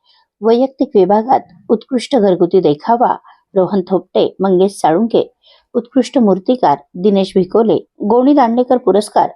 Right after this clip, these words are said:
संजय केसकर, धनश्री मीननाथ दाभाडे, काव्यश्री विनय दाभाडे यासह ढोल ताशा लेझिम विभागात सिद्ध गणेश पथक, अभि भेगडे, आकाश गरुड, सविता मालकर, राहुल जाधव, समृद्धी आपटे, प्रांजल पांचोली,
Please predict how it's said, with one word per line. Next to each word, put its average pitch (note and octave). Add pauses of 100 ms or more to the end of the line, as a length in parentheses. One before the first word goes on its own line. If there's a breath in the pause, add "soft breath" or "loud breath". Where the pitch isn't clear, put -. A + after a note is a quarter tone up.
संजय G3
केसकर, F3 (280)
धनश्री A3
मीननाथ F3+
दाभाडे, E3+ (280)
काव्यश्री G#3
विनय F3
दाभाडे F3+
यासह G3+ (600 loud breath)
ढोल A#3
ताशा A#3
लेझिम F3+
विभागात F#3+
सिद्ध G3+
गणेश G#3
पथक, - (400 loud breath)
अभि G#3
भेगडे, G3 (240)
आकाश F#3+
गरुड, F#3+ (120)
सविता F#3+
मालकर, F3 (160)
राहुल F#3
जाधव, F#3 (100)
समृद्धी F#3
आपटे, G3 (540 soft breath)
प्रांजल G3
पांचोली, F#3+